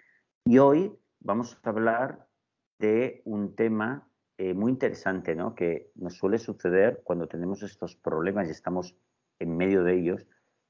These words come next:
que es la tendencia a preguntarnos una y otra vez, pero, ostras, ¿esto por qué a mí? ¿Pero cómo me está pasando esto? Y entrar en bucle con, con ese tipo de preguntas. Pero antes de empezar a preguntar, perdón, a empezar a hablar de este tema de por qué a mí,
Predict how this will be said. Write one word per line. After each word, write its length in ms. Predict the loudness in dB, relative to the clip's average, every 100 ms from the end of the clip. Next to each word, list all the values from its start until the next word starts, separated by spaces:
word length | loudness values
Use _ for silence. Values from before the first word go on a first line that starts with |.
| _
que 120 | 2 4
es 140 | 4
la 160 | 0 0
tendencia 480 | 0 0 0 0
a 80 | 0
preguntarnos 720 | 2 0 0 0 0 0 -8 -12
una 200 | -8 -4
y 60 | -4
otra 220 | -2 0
vez, 240 | -2 -4 -6
pero, 180 | -4 -4
ostras, 460 | -6 -10 -8 -8 -8
¿esto 240 | -10 -6
por 220 | -4 -2
qué 100 | 0
a 40 | 2
mí? 380 | 2 0 -2 -10 _ _
¿Pero 180 | -10 -6
cómo 240 | 2 4 4
me 80 |
está 220 | 0 -4 -6
pasando 420 | -6 -8 -8 -8
esto? 380 | -10 _ -16 -16 _ _ _ _ _
Y 340 | 4 8 6 6
entrar 340 | 2 4 4
en 220 | 4 2
bucle 520 | 0 -2 -2 -2 -4 -6
con, 640 | -4 -2 -4 -4 -8 -12 -14
con 180 | -12 -12
ese 240 | -8 -8
tipo 220 | -4 -2
de 60 | -2
preguntas. 440 | -4 -6 -6 -10 -4
Pero 180 | 0 0
antes 260 | 0 0 2
de 300 | 4 4 4
empezar 340 | -2 -2 0
a 80 | 0
preguntar, 640 | 0 -4 -2 2 2 0 -10 _ _ _
perdón, 340 | -4 -2 -2 -2
a 160 | -4 -4
empezar 360 | -4 -2 2 2
a 20 |
hablar 260 | 4 2
de 80 | 0
este 160 | -6 -8
tema 240 | -6 -6
de 80 | -6
por 380 | -8 -6 -6 -2
qué 80 | 0
a 60 |
mí, 220 | 0 -2